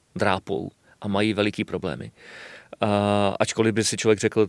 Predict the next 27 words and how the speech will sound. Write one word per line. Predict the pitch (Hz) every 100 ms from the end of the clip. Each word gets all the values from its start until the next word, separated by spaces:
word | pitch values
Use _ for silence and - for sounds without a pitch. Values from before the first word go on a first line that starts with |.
| - -
měli | 104 107 104 95
naspořeno | 104 - 110 107 107
na | 104
klidný | - 107 110
život, | 104 98 101 -
a, | 107
a, | - 101 101 101 104
ale | - 117
prostě | 110 107 117
tak | 113 -
to, | 123 117
tak | 113 107
to | 123
někdy | 120 110 123
je. | 104 127 - - - - - - -
A, | 107 107 110 110 110 110 110 110 107 - - _ _
já, | 104 110 120 143 147
eh, | 123 120 113 95 - - - - - - - -
vidím, | 104 117 156 160 139
protože | - 139 139 147
hodně | 120 151
sleduju | - 131 135 147 147 -
i, | 143 143 127 110 104 104
eh, | 113 110 110 104
třeba | - 120
americký | 120 135 - 139
fotbal, | 143 127 113 117